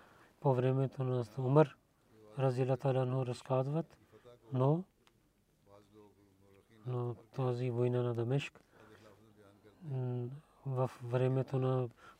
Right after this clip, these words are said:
Абу Бакр Сидик, разияллаху таала анху, започва, но когато изпратиха победа, новина за победа, тогава Абу Бакр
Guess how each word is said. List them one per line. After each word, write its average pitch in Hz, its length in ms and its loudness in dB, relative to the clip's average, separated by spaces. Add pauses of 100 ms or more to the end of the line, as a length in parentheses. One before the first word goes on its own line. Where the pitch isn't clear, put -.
(120)
Абу 131 120 -2
Бакр 123 280 2
Сидик, 139 460 4
разияллаху 131 320 0
таала 123 160 -2
анху, 120 100 -2
започва, 127 520 -4 (640)
но 127 100 -2
когато 131 320 -2
изпратиха 131 920 0
победа, 135 540 4 (840)
новина 131 340 4
за 123 80 2
победа, 139 500 2 (460)
тогава 131 360 -2 (120)
Абу 131 140 -4
Бакр 123 360 -6